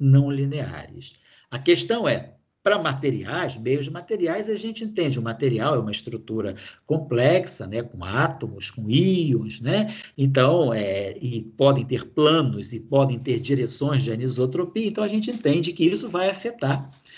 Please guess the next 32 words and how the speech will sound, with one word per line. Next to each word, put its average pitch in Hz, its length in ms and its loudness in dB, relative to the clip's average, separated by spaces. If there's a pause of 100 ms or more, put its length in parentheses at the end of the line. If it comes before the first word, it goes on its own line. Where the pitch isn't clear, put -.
(200)
é, 120 320 4
a 123 100 0
resposta 147 760 0
do 131 140 -4
material 135 680 0
a 160 80 -4
um 185 120 -6
campo 127 340 -4
elétrico, 139 460 2
a 196 80 -2
um - 40 -12
campo 139 280 -2
magnético 135 520 0
externo. - 380 -8 (320)
A - 80 4
questão 254 380 4
é 240 80 0
saber 165 340 4
se - 280 -4
esses 254 280 2
efeitos 156 540 2
agora 120 360 -4
se 139 140 -6
repercutem 180 680 -4
no 131 100 -6
vácuo. - 640 -16 (440)
Mas, 165 280 0
claro, 151 400 -4 (320)
o 139 100 0
vácuo 208 400 2
até 139 220 -4
então, 143 560 -4